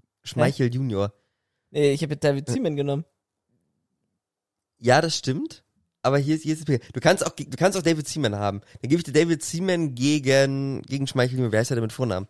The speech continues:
Speaker 2: Ja, Schmeichel Junior.
Speaker 1: Kaspar.
Speaker 2: <laughs> Das ist
Speaker 1: Äh, Kaspar.
Speaker 2: Kaspar Schmeichel, ja.
Speaker 1: Ja. Da war, da war doch was. Peter und Kaspar. Ah, da ist, da ist Schmeichel. Ah, Thierry Henry gegen Kylian Mbappé.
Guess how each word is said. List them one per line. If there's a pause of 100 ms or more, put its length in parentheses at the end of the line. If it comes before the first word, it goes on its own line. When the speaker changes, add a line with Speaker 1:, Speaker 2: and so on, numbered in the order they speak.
Speaker 2:
Ja,
Schmeichel
Junior.
Speaker 1:
Kaspar.
Speaker 2:
<laughs>
Das (120)
ist (300)
Speaker 1:
Äh,
Kaspar.
Speaker 2:
Kaspar
Schmeichel,
ja.
Speaker 1:
Ja. (840)
Da
war,
da
war
doch
was.
Peter
und
Kaspar. (180)
Ah, (100)
da
ist,
da
ist
Schmeichel. (380)
Ah,
Thierry
Henry
gegen
Kylian
Mbappé.